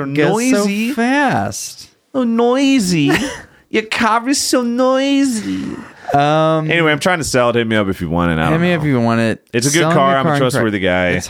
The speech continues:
Speaker 2: it's hard to
Speaker 1: <laughs>
Speaker 2: s-, Joey almost got abducted on Craigslist
Speaker 1: I
Speaker 2: this
Speaker 1: feel,
Speaker 2: weekend.
Speaker 1: yeah, I feel like I did. Uh, long story short, texting with the guy, and he was like,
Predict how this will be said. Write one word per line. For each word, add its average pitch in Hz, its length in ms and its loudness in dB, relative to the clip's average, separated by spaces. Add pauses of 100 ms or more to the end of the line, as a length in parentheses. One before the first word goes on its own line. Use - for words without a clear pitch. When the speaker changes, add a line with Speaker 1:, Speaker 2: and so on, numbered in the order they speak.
(140)
Speaker 2:
it's 123 160 -2
hard 156 200 -2
to 110 220 -2
Speaker 1:
<laughs> 110 60 0
Speaker 2:
s-, - 60 -8 (320)
Joey 156 180 0
almost 175 320 0
got 135 160 2
abducted 104 480 -2
on 101 180 -2
Craigslist - 600 -4
Speaker 1:
I 107 40 -2
Speaker 2:
this 107 100 -4
Speaker 1:
feel, 107 120 0
Speaker 2:
weekend. 62 280 -6
Speaker 1:
yeah, 60 100 -6
I 65 60 -10
feel 69 160 -8
like 69 100 -8
I 58 60 -8
did. 67 600 -8
Uh, 60 520 -8 (180)
long 107 160 0
story 95 220 -4
short, 82 560 -2 (320)
texting 101 300 0
with 85 100 -6
the 82 80 -6
guy, 78 460 -2 (440)
and 73 100 -10
he 78 120 -6
was 73 240 -8
like, 67 400 -14